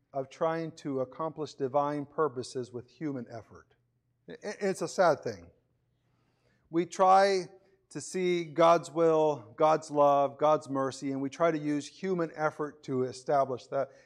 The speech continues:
a-, and it doesn't end up really well. The temptation that, uh, Jesus told the disciples to be praying so that they're not gonna fall into is that they can make this work, this life work on human effort.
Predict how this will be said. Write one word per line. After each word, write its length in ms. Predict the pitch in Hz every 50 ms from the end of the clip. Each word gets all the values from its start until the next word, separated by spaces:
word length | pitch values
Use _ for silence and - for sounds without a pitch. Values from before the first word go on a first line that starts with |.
| _ _
a-, 160 | 185 190 196
and 80 | 202 208
it 80 | 202 170
doesn't 280 | 190 196 185 175 143 147
end 180 | 143 139 135 131
up 140 | 123 117 107
really 200 | 120 120 113 117
well. 380 | 110 113 117 110 101 95 90 87 _ _ _ _ _ _ _ _ _ _ _ _ _ _ _ _ _ 151
The 100 | 165 175
temptation 680 | - 208 214 196 - - 233 247 247 - - 160 143 127 - - - _ _ _
that, 320 | 143 160 156 156 151 - - _
uh, 300 | 160 147 143 139 135 135 131 120
Jesus 400 | - 170 190 180 - 170 147 -
told 300 | - - - 190 185 170
the 80 | 147 139
disciples 560 | 131 135 - - 170 180 185 170 156 135 -
to 80 | - 123
be 100 | 127 120
praying 420 | - - - 185 185 175 156 135
so 120 | - - 135
that 140 | 131 127 -
they're 100 | 147 147
not 140 | 165 175
gonna 180 | 156 156 147 139
fall 240 | - - 151 143 151
into 340 | 165 180 170 - 156 139 127 - _ _ _ _ _
is 140 | 170 160
that 160 | 139 165 151 -
they 100 | 185 214
can 220 | 208 220 208 190
make 200 | 185 190 185 185
this 220 | - 185 175 -
work, 320 | - 180 180 180 180 180 - - _ _ _
this 180 | - 156 151 -
life 300 | 175 180 175 165 - -
work 480 | 151 170 180 170 165 165 - - _ _ _ _ _
on 160 | - 160 156
human 320 | - - 196 196 180 175 165
effort. 400 | 175 180 175 - 131 110 -